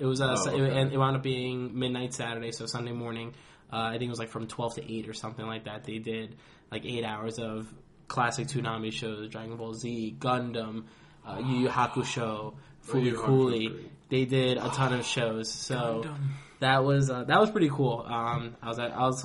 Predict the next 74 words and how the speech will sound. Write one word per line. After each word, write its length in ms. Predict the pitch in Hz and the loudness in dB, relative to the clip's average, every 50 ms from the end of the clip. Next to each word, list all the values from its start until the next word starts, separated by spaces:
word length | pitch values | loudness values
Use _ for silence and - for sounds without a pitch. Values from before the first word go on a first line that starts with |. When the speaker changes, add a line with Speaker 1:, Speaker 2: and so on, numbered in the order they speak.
| 135 - | -6 -2
Speaker 1:
I 80 | 131 | 0
was 120 | 127 127 131 | 0 2 2
home 160 | 135 123 123 | 2 2 2
for 80 | 127 120 | 0 0
the 60 | 120 | 0
evening 240 | 120 120 120 117 117 | 0 0 -2 -2 0
watching 380 | 117 117 113 113 - 113 113 110 | 0 -2 -2 -4 -6 -6 -6 -6
the 120 | 110 110 | -8 -10
final 380 | 110 - 117 117 117 113 110 110 | -8 -6 -6 -6 -4 -6 -6 -6
four 240 | - 139 135 131 120 | -4 -2 -2 0 0
games. 500 | 110 113 110 110 110 110 110 117 - - - - - - - - | 0 -2 -2 -2 -4 -6 -6 -8 -8 -12 -16 -20 -20 -20 -20 -20
So 140 | - - 117 | -12 -8 -4
afterwards, 400 | 117 117 113 117 120 120 117 117 | -2 -2 -2 -2 -4 -4 -4 -4
I 60 | 117 | -6
was 100 | 117 117 | -6 -6
like, 160 | 120 127 135 | -6 -6 -6
"Oh, 60 | 175 202 | -6 -6
I'll 160 | 226 214 190 | -4 -4 -4
play, 160 | - 196 190 185 175 185 180 175 165 160 | -2 -2 -2 -2 -2 -2 -2 -2 -2 -4
I'll 60 | 160 147 | -6 -4
probably 200 | 147 170 165 - | -2 -2 -2 -2
play 100 | - 151 | -2 -2
some 140 | 143 143 143 | -2 -4 -4
Call 220 | - 151 143 139 | -2 0 0 2
of 40 | 135 | 2
Duty 220 | 143 170 151 127 | 2 2 2 2
'cause 100 | 139 175 127 | 0 -2 0
that 140 | 131 135 | 0 2
<laughs> 0 | |
D-Rock 400 | 135 160 156 151 139 123 - - | 4 4 6 6 6 4 2 0
guy's 240 | - 127 120 120 120 | 0 0 0 0 -2
really 220 | 123 120 117 117 113 | -2 -2 -2 -2 -2
good." 260 | 117 117 113 127 - - - - - - - - | -2 -4 -6 -6 -8 -14 -18 -18 -20 -20 -8 -4
But, 440 | 135 131 - 151 135 127 123 - - | -4 2 6 8 8 8 8 4 2
uh, 400 | - 135 123 120 120 120 117 - - - 143 - - - | 2 2 4 4 4 2 2 2 0 -4 -10 -12 -4 0
I 100 | 123 123 123 | 2 2 2
had 120 | 123 123 | 2 2
gotten 200 | 120 120 135 139 | 0 0 2 6
a 20 | |
Speaker 2:
<laughs> 40 | 135 | 8
He 20 | 160 | 8
was 100 | 151 143 | 10 10
Speaker 1:
text. 120 | 151 160 143 | 8 6 6
Speaker 2:
on 100 | 135 131 | 6 8
a 20 | |
Mount 200 | 139 139 - - | 8 6 6 6
Rushmore 420 | 127 139 139 - - 127 117 110 110 | 4 4 2 2 2 2 2 4 4
Speaker 1:
<laughs> 20 | |
He's 120 | 151 143 147 | 4 6 6
on, 120 | 156 147 | 6 6
Speaker 2:
somewhere. 160 | 143 151 151 | 6 4 4
Speaker 1:
he's 60 | 151 165 | 4 6
on 120 | 165 160 | 6 6
a 20 | |
Mount 220 | 151 156 147 143 139 | 4 4 4 4 4
Rushmore. 340 | 143 143 139 131 120 117 - - - - - - | 4 4 4 2 0 -2 -4 -8 -14 -16 -8 -4
I 100 | 127 123 | -2 0
had 200 | 123 123 123 123 | 2 2 2 2
a, 360 | 120 117 113 117 - - 117 | 2 0 0 -2 -2 -4 -4
a, 40 | 120 | -2
my, 160 | 123 123 123 | 0 0 0
a 140 | 113 110 120 | 0 0 -2
buddy 180 | 123 123 120 | 0 0 0
of 80 | 120 113 | -2 -2
mine 140 | 117 113 113 | -4 -4 -4
had 160 | 120 113 113 | -4 -4 -4
texted 220 | - 117 117 - - | -6 -6 -6 -6 -8
me 120 | 117 113 113 | -8 -8 -6
saying, 280 | - 117 113 113 117 | -6 -6 -6 -6 -4
"Toonami's 460 | - - 135 127 113 113 113 117 117 | 0 2 2 2 2 -2 -4 -6 -6
on 240 | 120 113 113 117 117 | -6 -6 -6 -6 -8
if 120 | 117 113 120 | -8 -8 -6
you're 120 | 120 117 | -6 -4
home." 260 | 120 117 113 110 113 | -4 -4 -4 -4 -6